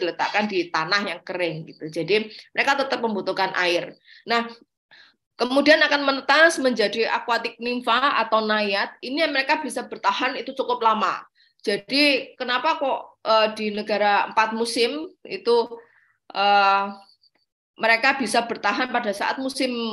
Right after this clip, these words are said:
musim dingin begitu, baru pada saat nanti musim panas atau summer itu mereka akan berkembang menjadi capung dewasa. Karena yang bertahan itu adalah telur dan nimfanya.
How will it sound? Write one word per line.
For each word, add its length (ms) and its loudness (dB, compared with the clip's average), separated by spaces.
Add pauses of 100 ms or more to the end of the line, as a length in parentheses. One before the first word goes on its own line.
(140)
musim 560 -2
dingin 440 4
begitu, 520 -2 (360)
baru 240 0
pada 320 4
saat 320 0
nanti 480 -2 (280)
musim 640 -4
panas 560 2
atau 240 0
summer 400 2
itu 160 -2
mereka 400 0
akan 160 -4
berkembang 400 -2
menjadi 640 -2
capung 240 -2
dewasa. 400 -2 (160)
Karena 320 0
yang 240 2 (160)
bertahan 560 0
itu 160 -4
adalah 480 0
telur 400 6
dan 240 0
nimfanya. 640 -6